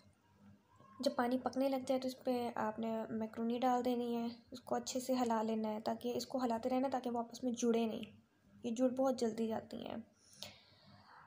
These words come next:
हमारी जो है वो मैकरोनी तैयार हो चुकी थी, तो मैंने अब, अ, निकाल ली। अब मैंने इसमें थोड़ा सा, अ, कढ़ाई में ऑयल लिया है। अ,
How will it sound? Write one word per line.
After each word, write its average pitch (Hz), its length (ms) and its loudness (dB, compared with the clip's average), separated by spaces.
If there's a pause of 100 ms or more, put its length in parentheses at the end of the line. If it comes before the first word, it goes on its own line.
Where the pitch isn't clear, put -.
(120)
हमारी 247 340 2
जो 277 100 4
है 277 100 8
वो 254 180 4
मैकरोनी 247 380 0
तैयार 240 220 4
हो 269 60 2
चुकी 262 280 -4
थी, 254 100 -2
तो 254 120 0
मैंने 233 280 0
अब, 233 200 0 (360)
अ, 214 180 2
निकाल 220 420 2
ली। 269 180 4 (440)
अब 233 60 2
मैंने 233 160 2
इसमें 254 220 -2
थोड़ा 254 140 4
सा, 254 160 4
अ, 226 380 4
कढ़ाई 233 340 2
में 233 320 4
ऑयल 226 320 0
लिया 254 260 4
है। 269 280 0 (1200)
अ, 214 260 -2